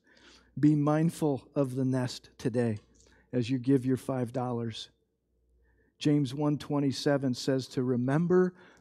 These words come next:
the widows and the orphans, the people that have, uh, that have value and a sanctity of life that are often forgotten.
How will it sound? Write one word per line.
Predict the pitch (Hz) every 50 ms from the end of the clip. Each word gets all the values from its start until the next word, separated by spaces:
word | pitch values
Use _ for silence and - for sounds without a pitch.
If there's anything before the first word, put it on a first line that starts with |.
| _
the | - 135 123
widows | 117 110 123 147 151 160 156 156 156 156 156 143 - - - - _ -
and | 135 131 127
the | 123 131
orphans, | - 127 135 135 123 - - 113 95 104 107 - - - - _ _ _ _ _ _ _ _ _ _ _ _ _ _ _ _ _ _ _
the | - 139
people | - - - - 190 190 170 196 196 196 185
that | 165 165 151
have, | 135 117 147 147 143 127 117 - _ _ _ _ _
uh, | - 135 120 120 - - - - _ _ _ _ _
that | 143 131 135 127
have | 131 139 123 107
value | 110 98 98 120 123 147 156 175 180 180 180 185 185 185 - _ _ _ _ _ _ _ _ _ _ -
and | 147 143 135
a | 123
sanctity | 107 - - - 151 160 160 - 175 160 - - 170 165
of | 156 139
life | 127 131 139 139 147 143 139 - - - - - - _ _
that | - 143 127
are | 117 120 - -
often | 131 135 - - - 143 131 123 120 117 - _
forgotten. | - - - 117 104 113 127 113 113 98 87 101 101